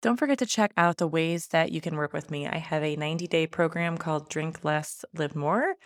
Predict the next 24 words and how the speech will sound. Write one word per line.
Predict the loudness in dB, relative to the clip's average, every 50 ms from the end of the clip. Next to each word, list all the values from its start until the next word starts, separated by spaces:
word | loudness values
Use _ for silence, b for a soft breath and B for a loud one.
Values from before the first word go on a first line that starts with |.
| B B B B B B B
that | 2 4 4
is | 4 2
self-guided. | 4 4 4 4 4 4 4 4 4 4 2 0 0 -2
It | -4 -4
gives | -4 -6 -4 -4 -4 -2
you | -2 0 -2 -2 -2 -2 -4 -6 -6
weekly | -4 -4 -2 0 0 0
content | 2 2 0 0 0 0 0 0 0 0 -2 0
to | 0 0 0
help | 2 0 2 2 2 0 -4 -8 -16 -12
you | -8 -6 -4 -4 -2 -2 -2 -2 -2 -2 -4 -4 -4
learn, | -2 2 4 4 4 6 4 4 2 2 0
get | -2 -2 -2
some | -2 -6 -4
coaching | -2 -2 0 0 0 0 0 0
tips, | 0 2 2 2 2 0 -4 -6
do | -6 -4
some | -4 -2 -4 -4 -2
deeper | -2 -2 0 0 2 0 0
healing | 0 -2 -2 -2 0 0 0 0 2
work | 2 4 2 2 0 -4 -2
that | 2 2 2 2 2
is | -2 -2 2
often | 2 2 2 2 0 0 2 4 4 4 2